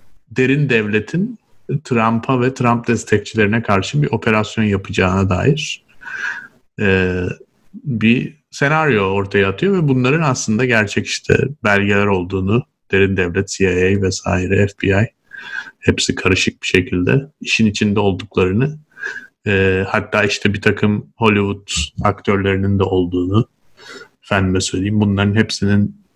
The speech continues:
e, çocuk seks trafiği yaptıklarını falan filan. Yani uzadıkça uzamış böyle inanılmaz bir, e, puzzle şeklinde bir teori bombardımanı. İşte Pizzagate zamanında olmuştu zaten. O da bunun bir,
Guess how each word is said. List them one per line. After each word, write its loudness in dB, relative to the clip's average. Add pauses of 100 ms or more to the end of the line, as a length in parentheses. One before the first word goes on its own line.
(240)
e, 2 (160)
çocuk 2
seks 0
trafiği 0
yaptıklarını -2
falan 2
filan. -2
Yani 0
uzadıkça 2
uzamış 0
böyle 2
inanılmaz 0
bir, -2 (160)
e, 2 (600)
puzzle 0
şeklinde 0
bir 0 (540)
teori 2
bombardımanı. 0 (340)
İşte -2
Pizzagate 0
zamanında 0
olmuştu 0
zaten. 0
O 0
da 4
bunun 0
bir, 2